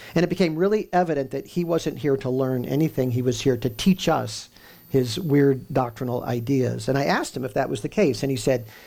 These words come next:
finally he said it. We were sitting right there, in fact. He said, "Yes, I am here to teach you."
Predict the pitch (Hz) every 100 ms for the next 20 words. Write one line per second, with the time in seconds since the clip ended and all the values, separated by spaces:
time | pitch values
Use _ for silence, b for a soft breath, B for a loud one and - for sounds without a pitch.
0 | B B 185 247 202 156 - 156 120 120
1 | - 208 139 127 165 135 139 139 120 117
2 | 123 120 135 131 131 131 107 - 139 165
3 | 131 127 117 117 - 110 - 113 98